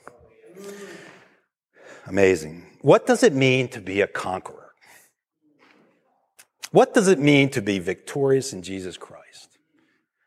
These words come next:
I know all the war images that come to mind, but what does it really mean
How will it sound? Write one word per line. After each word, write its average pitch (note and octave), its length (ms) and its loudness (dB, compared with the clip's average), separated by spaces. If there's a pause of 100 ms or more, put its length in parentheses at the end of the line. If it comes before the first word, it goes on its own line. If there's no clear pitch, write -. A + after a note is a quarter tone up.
(140)
I D3+ 140 2
know E3+ 240 4
all C#3+ 200 6
the C#3+ 100 2
war C3 280 2
images B2 380 -2
that A2+ 100 0
come A2+ 260 -4
to A2 100 -16
mind, E2 540 -8 (960)
but A2+ 80 -10
what D#3+ 240 2
does D3+ 160 2
it C3 100 0
really D3 420 2
mean A2 640 -2